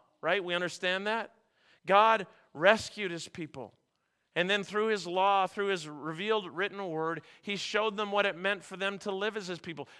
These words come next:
The, the Ten Commandments in Exodus begin with, "I am the Lord your God who rescued you from Egypt."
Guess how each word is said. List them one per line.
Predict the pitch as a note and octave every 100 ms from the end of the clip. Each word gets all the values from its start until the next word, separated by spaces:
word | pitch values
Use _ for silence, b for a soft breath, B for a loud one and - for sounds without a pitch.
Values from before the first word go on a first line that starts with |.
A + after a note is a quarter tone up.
| B
The, | E3 F#3
the | F#3
Ten | F3+ G#3+
Commandments | A3 G#3+ G#3 G#3+ G#3
in | G3
Exodus | A3 - F#3 D3
begin | E3 D#3 G3+ G#3
with, | F#3+
"I | F3+ G#3+
am | A3
the |
Lord | F#3+ G3+ G#3+
your | G3+
God | F#3+ G3+ F#3
who | G3
rescued | F3 G#3+ - - G3+
you | G3+
from | F#3 G3
Egypt." | F3+ G#3+ F3+ C#3+ -